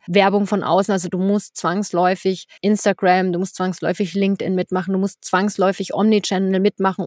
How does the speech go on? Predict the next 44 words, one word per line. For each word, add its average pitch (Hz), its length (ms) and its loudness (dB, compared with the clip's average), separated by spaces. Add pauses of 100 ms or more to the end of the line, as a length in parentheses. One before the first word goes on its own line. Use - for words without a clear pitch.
um 214 220 2
auf 175 160 -4
Twitch - 340 -4
zu 180 140 -6
wachsen, 180 380 -2
denn 180 200 -6 (160)
Twitch - 300 -2
ist - 300 -6
nicht 208 240 -4
wie 196 180 -2
Google, 220 460 4
also 180 260 -2
wie 180 120 0
YouTube, 214 440 -2 (380)
wo 185 100 0
man 180 180 0
gefunden 185 520 0
wird, 170 240 -4 (420)
sondern 196 380 0
man 180 120 2
muss 196 160 2
die - 140 -4
Echtnamen 180 540 0
kennen. 190 280 -2
Jetzt - 320 -2 (280)
haben 202 180 0
sie 185 140 0
die 175 140 -4
Tags - 340 -2
erweitert 202 420 2
und 196 140 -2
so. 196 280 -2 (380)
Aber 196 160 -2
die 214 80 2
Möglichkeiten 214 800 2
auf 190 160 -2
Twitch - 440 -2 (480)
für - 260 0
ein 240 100 4
Unternehmen 202 720 0
sind 190 440 -4 (680)
von 240 260 2
Employee 220 420 2
Branding 190 720 -2